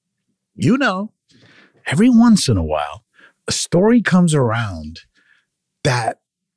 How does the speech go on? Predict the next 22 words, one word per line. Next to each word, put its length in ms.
is 240
just 380
kind 220
of 60
staying 580
with 160
us, 320
right? 240
It's 120
just 200
too 140
crazy. 580
And 200
I 80
don't 160
get 240
it. 160
How 140
does 100
this 200
happen? 420
Here, 160